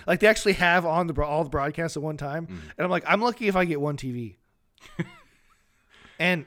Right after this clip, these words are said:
Speaker 2: And, and what we want is we wanna be able to flip between games, especially with, you know, say it's football, baseball, and basketball and hockey like it was on Thursday, where all four leagues have, like, big games going on right now. "Oh, let's flip over here. Let's flip over here."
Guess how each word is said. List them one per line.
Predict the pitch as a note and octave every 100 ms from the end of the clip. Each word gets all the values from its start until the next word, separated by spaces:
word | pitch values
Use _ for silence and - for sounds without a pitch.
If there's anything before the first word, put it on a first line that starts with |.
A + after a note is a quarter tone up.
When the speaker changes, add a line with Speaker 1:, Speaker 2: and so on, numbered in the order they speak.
| -
Speaker 2:
And, | F#3
and | F#3 G3 F3+
what | G3 A#3
we | A3+
want | E3 F#3+ G#3 D3+
is | C#3 C3+
we | C#3+
wanna | D#3+ F3+
be | C#3+ C#3+
able | C3 A2+
to |
flip | G#2 - C#3+ D#3+ -
between | B2+ - C3+ B2+ A2+
games, | F#2 A2+ F2 D#2 D#2 - _ _ _ _ -
especially | B2 F3+ F#3 F3 D3
with, | B2 - _ _ -
you | B2+
know, | G2+
say | G2 D3+
it's | C#3+ -
football, | C#3+ - A#2+
baseball, | A2+ A2 A2+ G#2
and | F#2
basketball | G2 G2 - G2 F#2
and | E2
hockey | G#2+ F#2+ G#2
like | F#2 F2+ F2
it | F2
was | F#2 E2
on | E2
Thursday, | E2 A#2 G#2 E2+ - _ -
where | A2
all | - A#2+ C#3+ C#3
four | - C#3 B2+ A2+
leagues | A#2 A#2+ G2 G2 - - _ -
have, | G#2 F#2+
like, | G#2 F#2
big | A2+ A2+
games | A2+ G2+
going | G#2+ G2+
on | G2 F#2
right | F2+ E2
now. | G2 E2+ E2 _ _ _ _ _ _ _ _ -
"Oh, | F#3
let's | D3 C#3+
flip | E3 D3+
over | C#3
here. | C#3+ C3
Let's | A2+
flip | - B2
over | A#2+ A2+
here." | A2